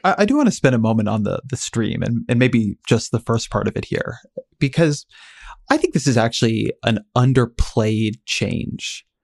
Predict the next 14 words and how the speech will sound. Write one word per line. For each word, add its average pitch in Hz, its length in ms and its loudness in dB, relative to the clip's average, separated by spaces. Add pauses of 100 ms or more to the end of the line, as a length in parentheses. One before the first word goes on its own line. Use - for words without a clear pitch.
(340)
in 113 160 4 (100)
our 110 500 2 (120)
policy 113 340 2
conversation 113 540 -2
over 107 120 -2
the 107 60 -2
past 110 400 -4
decade 107 380 0
or 107 80 -4
two - 120 -8
decades. - 360 -6
So 156 80 2
when 170 100 4
I 190 280 4